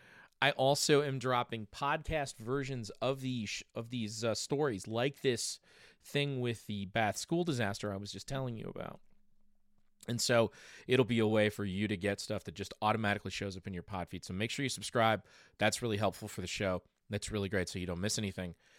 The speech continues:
Additionally, if you could like, rate, and review the pod wherever you listen, that is hugely helpful.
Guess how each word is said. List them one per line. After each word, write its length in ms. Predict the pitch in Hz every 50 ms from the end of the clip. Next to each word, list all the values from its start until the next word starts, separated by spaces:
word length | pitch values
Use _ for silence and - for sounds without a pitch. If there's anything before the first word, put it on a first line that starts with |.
| - - _
Additionally, 560 | - 117 107 156 165 - - 156 143 123 104 90
if 80 | -
you 80 | - 107
could 100 | 117 90
like, 300 | 113 127 131 143 139 -
rate, 320 | - 117 127 127 135 135 -
and 200 | 123 123 117 113
review 320 | 117 107 101 113 120 135
the 80 | 131 120
pod 320 | - 123 120 117 117 110
wherever 260 | 113 113 110 110 107
you 140 | 113 104 104
listen, 300 | 113 113 - - 113 107
that 120 | 107 104
is 100 | 98 92
hugely 640 | - - - - - 180 196 196 160 160 165 170 160
helpful. 520 | 151 160 170 156 - - 147 117 101 -